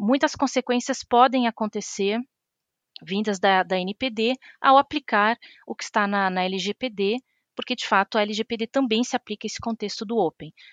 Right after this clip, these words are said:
junto com lei de sigilo bancário, junto com o regulamento que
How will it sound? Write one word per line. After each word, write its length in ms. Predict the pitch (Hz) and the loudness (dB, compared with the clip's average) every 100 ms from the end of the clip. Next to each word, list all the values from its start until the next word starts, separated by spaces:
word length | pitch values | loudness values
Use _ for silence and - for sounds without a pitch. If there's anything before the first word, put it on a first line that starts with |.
| - | -12
junto 320 | 165 202 226 | -4 -2 -2
com 100 | - | -2
lei 140 | 214 190 | -2 -4
de 80 | - | -6
sigilo 360 | 202 185 196 | -6 -4 -4
bancário, 600 | 190 202 - 190 202 247 - - - | -2 -4 0 2 2 0 -8 -16 -8
junto 420 | 202 202 208 226 | -4 -2 -2 -4
com 320 | - 208 220 220 | -2 0 0 -4
o 100 | 202 | -6
regulamento 600 | 208 220 208 180 185 - | -2 0 0 -2 -6 -12
que 260 | - 208 | -10 -10